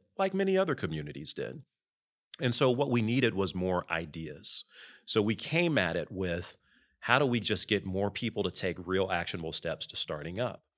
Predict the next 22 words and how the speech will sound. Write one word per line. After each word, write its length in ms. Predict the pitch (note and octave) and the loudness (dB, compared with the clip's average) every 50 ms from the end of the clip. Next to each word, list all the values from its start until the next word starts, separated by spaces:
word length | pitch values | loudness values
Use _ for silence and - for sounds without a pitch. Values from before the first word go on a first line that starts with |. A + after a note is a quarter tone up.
| _ _ _ _ _ _ _ _ _ _ _ _ - | _ _ _ _ _ _ _ _ _ _ _ _ 2
We 100 | G2 G#2+ | 6 6
also 300 | A#2 C#3+ D#3 - C#3 A#2+ | 6 6 6 4 4 4
understood 520 | G#2+ G2 F#2 - - - G2 F2+ F#2 G2 | 4 2 2 -2 -2 -2 -2 -2 -2 -2
that 160 | F#2 F2+ E2 F2 | -2 -2 -2 0
Memphis 440 | F#2 G#2+ G#2+ G#2 - G2+ F2 - | -2 -2 -2 0 0 0 0 0
was 160 | - F2+ D#2 F2 | -2 -4 -4 -2
lacking 640 | F2 F2 G2 G#2 A2 A#2 - G#2+ F2+ E2 D#2+ D#2 | -2 0 0 0 -2 -4 -6 -8 -8 -8 -8 -10
in 160 | E2 F#2+ F#2 | -8 -8 -6
the 120 | F#2 F#2+ F#2+ | -4 -4 -4
information 460 | F2+ - F2+ F2+ F2 E2+ D#2+ - E2+ | -4 -4 -4 -4 -4 -4 -4 -6 -6
technology 600 | - F2 E2 D#2 E2+ D#2 D#2 D2+ D2+ - E2 E2 | -6 -6 -6 -6 -6 -8 -8 -8 -10 -12 -12 -14
space, 480 | - - - - - - - - - - | -12 -12 -10 -12 -12 -8 -8 -8 -8 -8
right? 320 | - G1+ - C#2 C2+ - | -10 -12 -10 -12 -6 -2
So 180 | - - G2 F#2 | -2 0 0 0
where 260 | F2 F#2 G2 G2 F#2+ | 0 0 2 2 2
you 140 | F#2 F2+ F#2 | 2 0 0
saw 520 | - - - A2 G2 G2 G2 G2 F#2+ F2+ F#2 - - - - - _ | 0 0 4 4 6 6 6 6 4 2 0 -2 -10 -20 -20 -14 _
the 140 | - F#2 F#2 | -4 -2 -2
entire 400 | F2 - - A2 G#2+ G#2 F2 D#2 | 0 0 2 4 4 4 4 2
country, 580 | - - A#2 A#2 A#2 - - E2 D2 D#2+ F2 | 0 0 0 0 0 -2 -4 -6 -8 -8 -8
I 60 | F#2 - | -10 -10
mean, 240 | F2+ F2 E2+ E2 | -10 -12 -12 -14